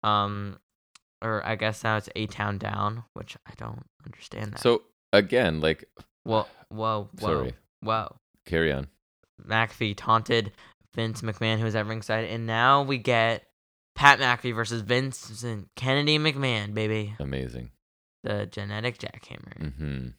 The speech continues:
Speaker 1: who's steroidal, I assume.
Speaker 2: And this
Speaker 1: Still
Speaker 2: is,
Speaker 1: steroidal.
Speaker 2: like, talk about not needing to see it.
Speaker 1: Yeah, um, Theory handed McMahon a football. So they, they did a bit, like, McAfee's just bumping around. Vince is, like, doing the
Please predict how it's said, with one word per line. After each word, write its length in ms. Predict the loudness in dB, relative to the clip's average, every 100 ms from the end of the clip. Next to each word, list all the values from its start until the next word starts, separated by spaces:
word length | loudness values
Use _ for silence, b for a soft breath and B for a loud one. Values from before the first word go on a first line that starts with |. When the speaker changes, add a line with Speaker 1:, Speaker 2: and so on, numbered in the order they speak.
| _ -16
Speaker 1:
who's 380 | -16 -16 -20 _ _ _ _ _ _ _
steroidal, 1120 | -20 -18 -18 -12 -6 -2 2 2 2 0 -4
I 60 | -6
assume. 440 | -10 -12 -14 -16 -10 -4
Speaker 2:
And 260 | -2 0
this 120 | -2
Speaker 1:
Still 180 | 2 2
Speaker 2:
is, 120 | 2
Speaker 1:
steroidal. 480 | 0 0 -2 -4 -10 -16 _ _ _ _
Speaker 2:
like, 320 | -2 -2 -4 -12
talk 280 | 0 0 2
about 200 | 0 2
not 320 | 2 2 2
needing 340 | -2 0 -2 -4
to 120 | -10
see 220 | -4 -2
it. 160 | -2 -8 _
Speaker 1:
Yeah, 440 | -4 0 2 4 4
um, 140 | 0
Theory 260 | -2 0 2
handed 360 | 2 2 2 0
McMahon 380 | -2 -2 -2
a 40 | -2
football. 280 | -4 -6 -2
So 160 | 0
they, 280 | 2 2 0 B B -10
they 100 | -4
did 140 | -2
a 40 | 0
bit, 180 | -2
like, 280 | -2 -6 -6 _ b _ -6
McAfee's 440 | 0 0 0 -2
just 140 | -2 2
bumping 220 | 2 4
around. 240 | 4 4
Vince 200 | 2 0
is, 100 | 2
like, 240 | 2 2 -2
doing 240 | -2 0
the 120 | -2